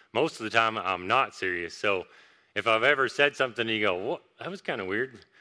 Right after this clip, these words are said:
it was probably 'cause I was just picking on you. So, and he said, you know, "I'm sorry I was giving you such a hard time the other day." And I said, "Man, I love to pick. So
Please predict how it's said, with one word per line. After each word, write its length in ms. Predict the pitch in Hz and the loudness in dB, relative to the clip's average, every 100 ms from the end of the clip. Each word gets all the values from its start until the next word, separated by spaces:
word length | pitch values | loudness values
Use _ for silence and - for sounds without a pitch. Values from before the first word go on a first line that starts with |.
| _ | _
it 40 | 113 | -4
was 120 | 107 | 0
probably 240 | 147 151 | 0 0
'cause 120 | 113 | 0
I 80 | 104 | 0
was 160 | 98 90 | 0 -4
just 180 | 87 - _ - | -14 -18 _ -6
picking 260 | 107 - | -6 -6
on 120 | 73 | -12
you. 100 | 73 - _ - - - _ | -14 -20 _ -20 -20 -20 _
So, 360 | 117 113 101 - _ _ | 2 2 2 -4 _ _
and 100 | 113 | -2
he 140 | 113 131 | 0 0
said, 400 | - 123 101 101 | 4 4 4 -2
you 60 | 110 | -6
know, 320 | 98 95 95 _ _ _ _ - - | -4 -4 -8 _ _ _ _ -20 -6
"I'm 240 | 117 135 | -2 -2
sorry 400 | 110 139 143 131 | 0 2 4 4
I 60 | 113 | 2
was 240 | 101 - - | 0 -6 -4
giving 180 | 127 | -4
you 80 | 110 | -4
such 220 | 95 104 | -4 -4
a 80 | 98 | -2
hard 200 | 90 90 | -2 0
time 300 | - 123 123 | 2 4 4
the 80 | 110 | 0
other 160 | 113 110 | -2 2
day." 240 | 113 113 | 2 2
And 100 | 101 | 0
I 80 | 95 | -4
said, 220 | - 85 | -6 -8
"Man, 300 | 127 131 120 _ - - _ - | -4 -4 -6 _ -20 -20 _ 0
I 80 | 135 | 2
love 220 | 127 131 | 2 0
to 80 | 101 | -2
pick. 360 | 104 87 - | -2 -2 -4
So 340 | - 104 95 | -2 0 2